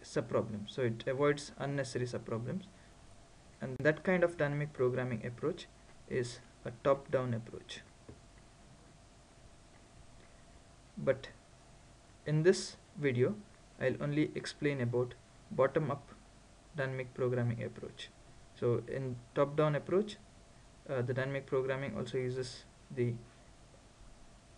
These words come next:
the memory functions.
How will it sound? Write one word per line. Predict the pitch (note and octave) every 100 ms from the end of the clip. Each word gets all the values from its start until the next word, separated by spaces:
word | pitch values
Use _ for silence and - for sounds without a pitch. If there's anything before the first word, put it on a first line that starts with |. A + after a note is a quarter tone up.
| - - - - - - - - - - - - - - - - - - - - - C3+
the | C3
memory | C3+ C3+ C3+
functions. | B2+ C3 B2 - - - - -